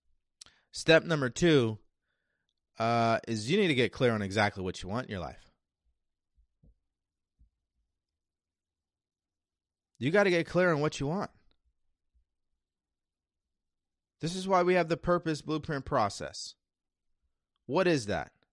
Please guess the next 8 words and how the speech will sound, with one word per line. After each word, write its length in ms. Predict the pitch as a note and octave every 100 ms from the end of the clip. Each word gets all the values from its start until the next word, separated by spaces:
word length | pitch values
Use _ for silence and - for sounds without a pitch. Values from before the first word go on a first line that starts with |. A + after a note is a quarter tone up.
| _ _ _ _ -
One, 440 | B2+ C3+ D3+ F3+ - _ _ _ _ _
you 80 | G#2
gotta 220 | B2 B2+
get 200 | C3+ D3
clear 240 | - D3+ D3
on 80 |
your 100 | C#3+
purpose, 640 | C#3 D#3 C3 C#3 C#3 -